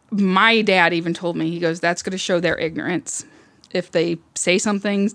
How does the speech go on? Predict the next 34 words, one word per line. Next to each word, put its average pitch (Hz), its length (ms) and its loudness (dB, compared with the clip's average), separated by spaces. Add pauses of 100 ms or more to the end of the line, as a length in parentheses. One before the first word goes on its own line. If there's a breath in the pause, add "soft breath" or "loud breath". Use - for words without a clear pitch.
to - 120 -6
you 196 500 2
or 180 160 0
anything 175 320 -4
like 160 160 -4
that." 143 280 -6
So 170 360 -2 (680 loud breath)
don't 196 220 4
take 196 180 0
it 190 100 -2
as 175 140 0
an 165 100 -2
insult 165 440 -4
to 170 120 -8
you. 262 480 0 (160)
Just - 320 -10 (340)
let 175 200 2
it 170 80 -2
go 220 400 2
and 170 420 0 (280)
proceed 190 340 -4
with 170 120 -2
your 160 100 -4
business. 170 340 -6
Because 180 500 -2
one, 190 560 0 (380)
like 196 200 0
in 185 140 2
this 247 220 -2
industry 165 480 -4
where 170 340 0
we're 180 280 -4
here, 185 280 -2
here 180 340 -8